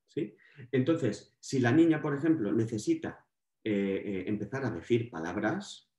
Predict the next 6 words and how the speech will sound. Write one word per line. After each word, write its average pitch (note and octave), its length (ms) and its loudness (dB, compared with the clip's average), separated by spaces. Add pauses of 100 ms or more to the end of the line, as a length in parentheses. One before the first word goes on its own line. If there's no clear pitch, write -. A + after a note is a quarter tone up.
(200)
¿eh? C#3 180 -4
Palabras, A#2+ 880 -6 (1000)
y C3+ 120 0
tiene B2+ 280 4
ciertas G#2 340 -4
dificultades, C#3 1040 -2